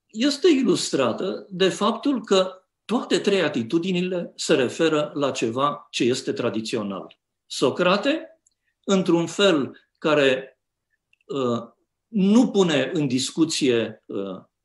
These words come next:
tradiția, ceea ce cred oamenii, și o trece mai departe cu respectul cuvenit. Montesquieu pretinde că are un punct de vedere asupra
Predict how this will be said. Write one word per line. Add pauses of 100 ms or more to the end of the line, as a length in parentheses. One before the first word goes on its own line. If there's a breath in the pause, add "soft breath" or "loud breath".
(260)
tradiția,
ceea
ce
cred (160 loud breath)
oamenii, (520)
și
o
trece
mai
departe
cu
respectul (180)
cuvenit. (600)
Montesquieu (280)
pretinde
că (380 loud breath)
are
un
punct
de
vedere (100)
asupra